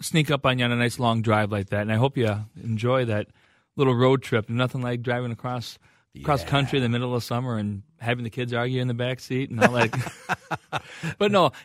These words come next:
Speaker 1: you should have it serviced. Absolutely. Make sure the lights, all that stuff, all that safety stuff needs a good once over just to make sure that you and your family are gonna be safe on your drive.
Speaker 2: You feel much better hitting
Speaker 1: Peace
Speaker 2: down
Speaker 1: of
Speaker 2: the
Speaker 1: mind.
Speaker 2: highway. Absolutely.
Speaker 1: Priceless.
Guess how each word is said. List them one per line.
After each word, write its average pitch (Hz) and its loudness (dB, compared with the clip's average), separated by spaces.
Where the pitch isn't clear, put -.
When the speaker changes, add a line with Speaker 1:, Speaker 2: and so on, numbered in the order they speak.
Speaker 1:
you 196 6
should 233 4
have 190 8
it 151 2
serviced. 107 2
Absolutely. 139 2
Make 139 2
sure 143 6
the 123 6
lights, 131 4
all 196 8
that 156 6
stuff, 120 0
all 160 6
that 196 2
safety 160 2
stuff 143 0
needs 135 0
a 127 4
good 135 2
once 135 4
over 131 2
just 131 0
to 131 -2
make 123 2
sure 127 0
that 113 0
you 120 2
and 120 2
your 113 0
family 113 0
are 107 0
gonna 107 0
be 104 0
safe 104 -2
on 101 -2
your 98 0
drive. 92 -8
Speaker 2:
You 113 -4
feel 127 2
much 113 2
better 107 2
hitting 117 2
Speaker 1:
Peace 190 6
Speaker 2:
down 120 6
Speaker 1:
of - 4
Speaker 2:
the 143 4
Speaker 1:
mind. 131 6
Speaker 2:
highway. 95 4
Absolutely. 95 -2
Speaker 1:
Priceless. 113 0